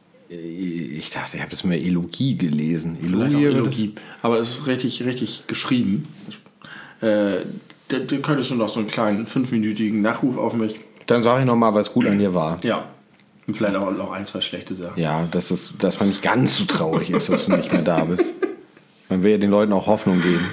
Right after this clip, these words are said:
Speaker 2: Ja, richtig. Es ist okay, wenn Leute sterben.
Speaker 1: Ja, gehört zum Leben dazu, macht alles lebenswert und so.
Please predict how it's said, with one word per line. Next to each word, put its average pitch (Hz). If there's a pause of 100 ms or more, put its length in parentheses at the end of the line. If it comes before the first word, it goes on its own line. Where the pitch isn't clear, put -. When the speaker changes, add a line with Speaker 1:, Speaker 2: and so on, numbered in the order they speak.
(200)
Speaker 2:
Ja, 147
richtig. 110
Es -
ist 135
okay, 101
wenn 101
Leute 98
sterben. 95
Speaker 1:
Ja, 110 (640)
gehört 113
zum 104
Leben 98
dazu, 92
macht 120
alles 98
lebenswert 92
und 85
so. 92